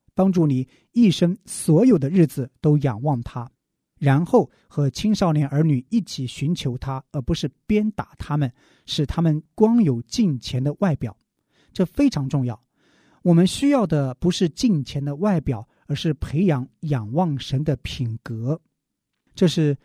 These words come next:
目标四。那接下来目标五，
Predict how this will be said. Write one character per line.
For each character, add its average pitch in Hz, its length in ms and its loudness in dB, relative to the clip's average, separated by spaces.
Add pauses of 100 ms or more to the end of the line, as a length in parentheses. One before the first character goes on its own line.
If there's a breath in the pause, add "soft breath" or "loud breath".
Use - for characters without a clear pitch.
(120)
目 190 160 4
标 156 240 0
四。 - 300 -6 (960)
那 190 120 2
接 269 200 2
下 247 180 2
来 147 320 0
目 233 240 4
标 214 300 0
五， 143 340 0